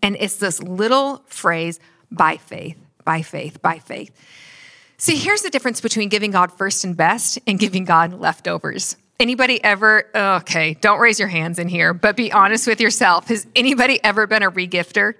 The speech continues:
Okay, I'm seeing the nods. Thank you. I have to be honest,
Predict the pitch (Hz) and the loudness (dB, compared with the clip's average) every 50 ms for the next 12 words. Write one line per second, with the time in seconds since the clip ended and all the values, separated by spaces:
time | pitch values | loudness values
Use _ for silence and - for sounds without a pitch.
0 | _ _ _ _ _ _ _ _ _ _ _ _ _ - - - - - 269 269 | _ _ _ _ _ _ _ _ _ _ _ _ _ -20 -20 -18 -18 -18 -16 -14
1 | 269 277 277 - _ _ _ _ _ _ _ _ _ _ _ _ - - 208 - | -14 -14 -14 -16 _ _ _ _ _ _ _ _ _ _ _ _ -2 0 0 2
2 | 175 190 190 - - 269 277 269 247 233 226 214 226 214 - 269 262 262 269 - | 2 0 0 0 0 0 0 0 4 4 4 4 4 2 2 2 2 2 2 0
3 | 269 254 226 220 220 - - - - - - - - - - _ - 285 359 349 | 0 0 0 -2 -2 -8 -16 -20 -20 -20 -20 -20 -20 -20 -10 _ 2 2 2 2
4 | 370 381 370 370 370 403 311 262 269 269 277 285 294 - - | 0 -2 -4 -4 -4 -2 2 2 2 2 2 -2 -4 -6 -8